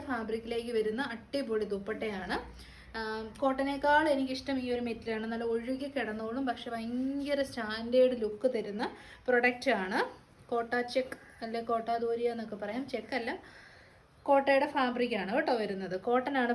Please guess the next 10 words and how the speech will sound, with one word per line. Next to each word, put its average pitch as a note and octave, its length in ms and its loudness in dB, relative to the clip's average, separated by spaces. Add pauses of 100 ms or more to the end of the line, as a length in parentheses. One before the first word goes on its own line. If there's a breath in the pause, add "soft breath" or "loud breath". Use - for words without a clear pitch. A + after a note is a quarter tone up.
(100)
ഫാബ്രിക്. A3+ 440 -2 (380 loud breath)
ദാ A#3 100 0 (320)
ടു C4 60 4 (120)
പോയിന്റ് C#4+ 280 4
ഫൈവ് A#3 260 2
മീറ്റർ B3 180 4 (100)
ലെങ്തും A3+ 300 -4
വിഡ്ത്തും A3 260 -4
ഒക്കെയുള്ള G#3+ 300 0 (460 loud breath)
നല്ല B3+ 280 0